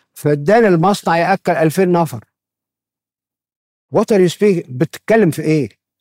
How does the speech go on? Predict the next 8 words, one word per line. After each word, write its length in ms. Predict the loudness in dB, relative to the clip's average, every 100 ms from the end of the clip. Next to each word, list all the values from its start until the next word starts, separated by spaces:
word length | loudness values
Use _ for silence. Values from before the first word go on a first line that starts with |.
| _ _ _ _ _ _ _ _ -4
هنا 220 | 0 2
بقى 200 | 2 0
تراجعت، 520 | 2 0 0 -4 -6
قلت 160 | -12 -8
له: 120 | -6
"ح-، 160 | -8 -10
أنت 160 | -6
مين؟" 340 | -2 -2 -4